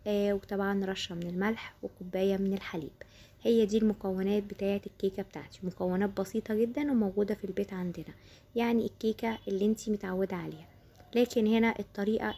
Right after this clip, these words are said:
اللي بتختلف علشان، آه، الكيكة،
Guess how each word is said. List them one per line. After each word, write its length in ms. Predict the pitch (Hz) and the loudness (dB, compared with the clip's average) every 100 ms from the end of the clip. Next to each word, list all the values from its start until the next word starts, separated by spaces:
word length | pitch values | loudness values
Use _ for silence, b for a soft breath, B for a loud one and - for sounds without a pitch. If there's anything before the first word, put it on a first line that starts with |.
| 202 | -2
اللي 140 | 196 | -4
بتختلف 680 | 190 185 - 220 240 254 - | -4 -10 -6 2 4 4 0
علشان، 560 | 190 190 190 214 214 220 - B B B 202 | -2 -2 -2 0 2 2 0 B B B 0
آه، 680 | 196 190 190 185 185 185 - - | 2 4 2 0 -2 -2 -4 -4
الكيكة، 560 | 185 214 208 226 208 | -2 0 0 0 0